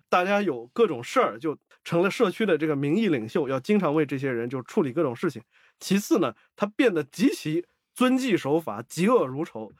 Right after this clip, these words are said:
就我每天让他开车带着我出去采访，带着我出去逛，他一定要找有停车线的地方。就是在阿富汗这个非常费劲，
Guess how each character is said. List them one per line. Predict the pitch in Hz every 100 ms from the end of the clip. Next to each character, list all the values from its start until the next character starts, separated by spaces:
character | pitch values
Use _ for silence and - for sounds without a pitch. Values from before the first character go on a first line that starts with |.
| _ _
就 | 180
我 | 185 208
每 | 208
天 | 143 220 240 - _ -
让 | 180
他 | 196
开 | - 202
车 | 202 185 185
带 | 214 165
着 |
我 | 135 117
出 | - 180
去 | 165
采 | - 143
访， | 127
带 | 117 170
着 | 131
我 | 110
出 | 170
去 | 170
逛， | 143 220 139 - _ _ _ -
他 | 196
一 | 185
定 | 220 320
要 | 240 220
找 | 170 160
有 | 226
停 | - 170
车 | 208 262
线 | 247 339
的 | 240
地 | 170 151
方。 | 120 _ _ _ _
就 | 185
是 | 175
在 | 247 214
阿 | 202
富 | 214
汗 | 214
这 | 190
个 | 180
非 | 180 226
常 | 202 160
费 | 175
劲， | 147 156